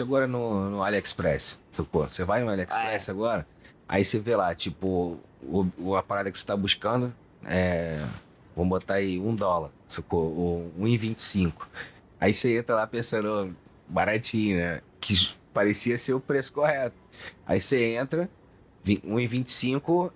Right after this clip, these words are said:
Speaker 1: é um que não tem nada, não serve pra porra nenhuma.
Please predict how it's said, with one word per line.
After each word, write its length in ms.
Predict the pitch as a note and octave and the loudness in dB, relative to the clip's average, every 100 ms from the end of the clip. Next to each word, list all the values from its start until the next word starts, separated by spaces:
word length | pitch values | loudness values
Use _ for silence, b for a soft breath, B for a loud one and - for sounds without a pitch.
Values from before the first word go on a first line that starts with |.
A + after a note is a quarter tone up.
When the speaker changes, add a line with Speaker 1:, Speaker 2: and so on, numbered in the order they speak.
| - | -4
Speaker 1:
é 420 | G#2 G#2 G#2 A2+ B2+ - - | 0 2 0 -4 -10 -20 -4
um 140 | A#2 A#2+ | 0 0
que 140 | - | 2
não 140 | C3+ C3 | -2 -2
tem 280 | C3+ C3 | -2 0
nada, 400 | C#3 A#2+ A#2+ F2 | 0 -2 -2 -2
não 100 | F#2 | -2
serve 240 | F#2 G#2+ G#2+ | 2 2 0
pra 100 | A2 | -4
porra 240 | - A#2 | -4 -2
nenhuma. 460 | A#2+ C3 A#2+ F2 | 0 0 0 -2